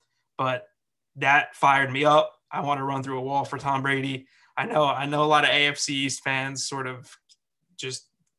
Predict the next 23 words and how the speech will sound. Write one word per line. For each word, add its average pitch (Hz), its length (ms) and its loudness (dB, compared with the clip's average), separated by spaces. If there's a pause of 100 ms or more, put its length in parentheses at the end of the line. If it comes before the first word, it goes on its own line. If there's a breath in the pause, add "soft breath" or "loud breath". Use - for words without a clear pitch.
(200)
can't 135 300 -4 (600)
despise 139 580 -2
the 139 100 -6
guy. 139 340 0 (560)
Hey, 131 200 -2
it 131 100 -6
is 139 140 -2
what 139 120 0
it 135 100 0
is, 127 200 -2
but 127 180 0
I 135 100 4
don't 147 160 4
think 139 140 0
the 139 80 0
Bucs 131 260 0
are 139 80 -2
anywhere 135 220 -6
near 127 380 -8 (140)
this 147 160 -14
position 131 380 -8
without 127 280 -4
Tom, 143 420 0